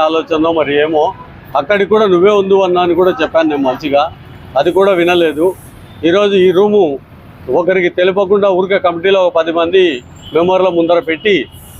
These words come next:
తనంతట తానే ఇచ్చుకున్నాడు ఈ రూము. నేను మిగతా కమిటీ మెంబర్లను కూడా విచారించాను. మాకు వాళ్ళు అడిగినారు, లెటర్ ఇచ్చినారు,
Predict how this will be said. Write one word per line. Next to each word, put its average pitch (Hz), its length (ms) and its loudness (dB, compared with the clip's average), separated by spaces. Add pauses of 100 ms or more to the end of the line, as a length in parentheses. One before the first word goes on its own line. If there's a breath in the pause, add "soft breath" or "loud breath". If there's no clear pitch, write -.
(100)
తనంతట 185 360 0 (120)
తానే 185 240 0
ఇచ్చుకున్నాడు 165 500 0
ఈ - 60 0
రూము. 147 220 2 (420)
నేను 175 160 2 (100)
మిగతా 185 320 0
కమిటీ 185 240 -2
మెంబర్లను 190 420 2
కూడా 196 200 2
విచారించాను. 170 720 0 (720)
మాకు 185 260 0 (220)
వాళ్ళు 175 220 2
అడిగినారు, 196 420 0 (100)
లెటర్ 180 280 0
ఇచ్చినారు, 180 400 0